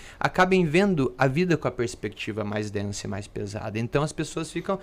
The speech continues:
ali, eh, vendo noticiários, plantões policiais. E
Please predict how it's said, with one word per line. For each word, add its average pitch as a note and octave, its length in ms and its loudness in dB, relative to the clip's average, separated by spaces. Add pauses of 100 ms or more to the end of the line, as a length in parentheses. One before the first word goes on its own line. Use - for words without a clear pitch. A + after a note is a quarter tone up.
(260)
ali, G3+ 540 4
eh, C3 60 6
vendo B2+ 340 2
noticiários, B2 840 4
plantões B2+ 460 0
policiais. A#2+ 840 4 (240)
E A#3 180 0